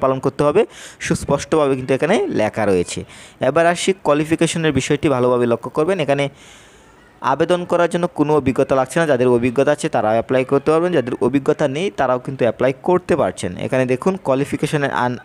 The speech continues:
other, এখানে fresh business graduate with সিজিপিএ or three or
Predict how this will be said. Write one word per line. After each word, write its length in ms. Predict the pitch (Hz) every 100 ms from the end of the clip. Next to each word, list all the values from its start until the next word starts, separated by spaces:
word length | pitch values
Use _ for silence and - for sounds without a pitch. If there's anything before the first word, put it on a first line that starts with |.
| 113
other, 220 | 120 143 359 - - - - 110
এখানে 180 | 123 127 -
fresh 260 | - 165 185 - 127
business 300 | 143 156 170 135
graduate 300 | 131 139 147 135
with 140 | 139 - - -
সিজিপিএ 460 | - 170 180 180 180 - 131
or 120 | 135 135 - - _ _ - - - -
three 200 | 170 180
or 80 | 151